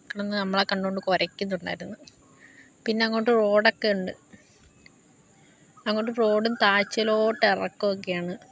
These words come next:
ഞാൻ സത്യം പറഞ്ഞാൽ അവിടെ പോയത് തന്നെ ഈ പൈനാപ്പിൾ കൃഷി കാണാൻ വേണ്ടിയാണ്. കുറച്ചങ്ങോട്ട് നടന്നു കഴിഞ്ഞപ്പോഴേക്കും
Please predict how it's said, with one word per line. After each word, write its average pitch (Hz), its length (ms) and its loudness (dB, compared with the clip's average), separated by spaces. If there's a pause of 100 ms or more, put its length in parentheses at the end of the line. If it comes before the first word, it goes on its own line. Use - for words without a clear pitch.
(160)
ഞാൻ 196 280 6
സത്യം 220 320 -2
പറഞ്ഞാൽ 226 200 0
അവിടെ 214 160 2
പോയത് 208 320 0
തന്നെ 214 240 -2
ഈ 208 120 -4 (100)
പൈനാപ്പിൾ 196 600 0
കൃഷി 220 400 -6 (460)
കാണാൻ 190 380 0
വേണ്ടിയാണ്. 175 460 -6 (280)
കുറച്ചങ്ങോട്ട് 226 640 0
നടന്നു 208 320 -2
കഴിഞ്ഞപ്പോഴേക്കും 214 600 -4